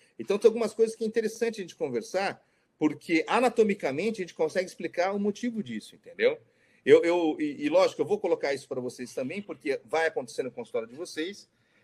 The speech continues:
Eu tenho muitos pacientes também, hum, que são, eventualmente, da, da opção sexual, são homossexuais, e, e os parceiros, às vezes, atingir os parceiros, porque, eventualmente, na relação anal,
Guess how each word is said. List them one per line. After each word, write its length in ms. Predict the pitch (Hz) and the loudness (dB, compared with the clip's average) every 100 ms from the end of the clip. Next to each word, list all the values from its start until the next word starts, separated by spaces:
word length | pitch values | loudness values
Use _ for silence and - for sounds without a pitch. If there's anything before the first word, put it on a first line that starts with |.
| _ _ | _ _
Eu 160 | 151 156 | 12 12
tenho 240 | 156 165 | 12 2
muitos 300 | 156 180 - | 2 -4 -6
pacientes 480 | - 156 - 147 139 | 0 0 0 -6 -6
também, 440 | 143 131 127 107 101 | -6 -4 -4 -6 -10
hum, 160 | - 139 - | -16 -16 -14
que 140 | 160 | -14
são, 400 | - 170 143 101 - | -2 0 0 -2 -10
eventualmente, 640 | 127 117 120 120 110 92 - _ _ | -8 -6 -6 -6 -6 -12 -20 _ _
da, 260 | 104 107 | -8 -8
da 160 | 98 107 | -6 -8
opção 260 | 110 135 | -6 -6
sexual, 380 | 120 127 - 120 | -6 -8 -6 -6
são 140 | 110 113 | -6 -10
homossexuais, 760 | 110 127 - 160 151 208 - _ _ _ _ - | -10 -12 -4 0 2 0 -8 _ _ _ _ -8
e, 360 | 180 208 190 | -2 -2 2
e 40 | 185 | 6
os 220 | 185 196 | 6 8
parceiros, 520 | 233 - - 240 214 | 6 6 6 6 6
às 80 | 175 | 2
vezes, 160 | 208 190 - | -6 -6 -4
atingir 300 | 165 190 190 | -4 -2 -6
os 100 | 196 | -2
parceiros, 420 | 202 196 190 151 | -4 2 2 2
porque, 220 | - 156 | -6 -6
eventualmente, 480 | 180 190 196 220 208 | -2 0 0 -2 -2
na 80 | 190 | -2
relação 420 | 170 147 - 135 | -2 -4 -6 -8
anal, 440 | 120 160 214 143 | -6 -4 -4 -4